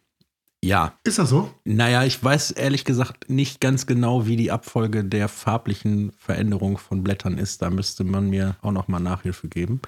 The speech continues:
Speaker 1: Also ich glaube, dass ein gelbes Blatt nicht mehr grün wird, <laughs> aber rötlich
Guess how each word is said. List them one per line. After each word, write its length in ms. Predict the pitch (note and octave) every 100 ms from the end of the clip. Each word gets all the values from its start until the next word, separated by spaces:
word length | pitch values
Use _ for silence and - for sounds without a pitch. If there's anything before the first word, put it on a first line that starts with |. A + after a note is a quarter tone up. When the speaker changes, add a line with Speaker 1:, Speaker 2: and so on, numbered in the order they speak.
| -
Speaker 1:
Also 180 | G#2+ B2+
ich 160 | A#2+
glaube, 160 | C3+ A#2
dass 160 | A2+ G#2+
ein 100 | G2+
gelbes 320 | A2+ B2+ C3
Blatt 360 | - B2+ - -
nicht 220 | G#2+ -
mehr 120 | G#2
grün 300 | G2+ A#2+ C#3
wird, 300 | E3+ G#3 - _ - -
<laughs> 320 | - - B2
aber 300 | A#2 A2 G2+
rötlich 460 | B2 C3 D3+ D#3